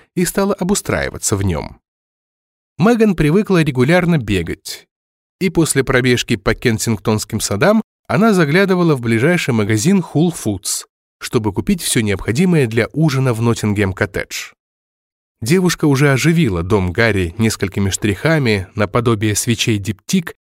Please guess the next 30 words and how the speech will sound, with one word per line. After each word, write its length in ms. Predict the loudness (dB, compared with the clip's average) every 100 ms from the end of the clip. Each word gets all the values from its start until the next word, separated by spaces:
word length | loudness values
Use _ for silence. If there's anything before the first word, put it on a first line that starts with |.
| _
или 160 | -2 0
горшечных 640 | 0 0 0 -2 -2 0
растений. 640 | -2 -2 -4 -6 -6 -12 _ -20 -6
Его 300 | 0 2 0
садик 380 | 0 0 -2 -2
с 100 | 0
маленьким 440 | 2 2 -2 -4
гамаком 540 | -2 -2 -2 0 0 0
был 180 | -2
весьма 320 | 0 -4 -2 -2
минималистичным, 1000 | 0 0 0 -2 -2 -4 -4 -8 -12 -16 _ -6
потому 320 | -4 0 -2
что 160 | 0 -2
никто 400 | -2 -2 -2 -2
тут 240 | -2 -4
не 180 | 0 0
был 180 | 0 -2
прирождённым 800 | 0 0 2 0 0 0 0 -2
садоводом. 840 | -2 0 0 -2 -6 -6 -10 -12 _ _ _ _ _ _ _ _ _ _ -8
Возвращаясь 760 | 0 2 2 2 2 2 2
домой 320 | 2 2 2
с 60 | 0
пакетами, 640 | -2 -2 -2 0 0 0 -2
она 240 | -2 0
могла 300 | 0 0 0
не 100 | 0
беспокоиться 720 | -2 -4 -2 2 2 0 -4
о 160 | -6 -4
предъявлении 640 | -4 -2 0 0 0 0
пропуска, 680 | -2 -2 -2 -6 -8 -10